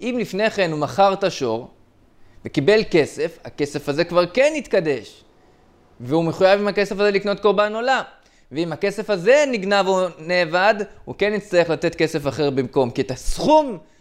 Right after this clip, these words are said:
דמי השור, את זה הוא כן יתחייב. אבל מה רואים מכאן? שבסיפא מדובר שאמר דמי, אבל ברישא מדובר שהוא לא אמר דמי. ובכל זאת מה כתוב? שהוא יהיה חייב. אז קשה על רבי חייא שאמר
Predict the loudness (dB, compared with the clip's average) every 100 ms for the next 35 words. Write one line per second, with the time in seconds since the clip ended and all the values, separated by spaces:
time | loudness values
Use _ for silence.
0 | _ -10 -4 0 2 0 0 -2 0 0
1 | 0 2 0 -2 -2 -2 -4 -10 -20 -20
2 | _ _ _ _ -2 2 2 2 2 0
3 | -2 -2 -2 -2 -16 -14 -6 -2 0 2
4 | 2 2 -2 -2 0 0 0 -4 -2 -4
5 | -4 -6 -6 -8 -12 -20 -12 -6 0 2
6 | 2 0 -2 -4 0 0 0 0 4 4
7 | 4 2 2 0 0 0 -2 -6 _ -4
8 | 2 2 4 4 4 0 0 0 0 2
9 | 0 0 -6 _ _ _ _ _ _ _
10 | -20 -20 -12 -6 0 0 2 4 6 6
11 | 4 -2 -18 _ _ _ _ -10 -8 0
12 | 0 2 0 -2 0 0 2 -2 0 2
13 | 2 0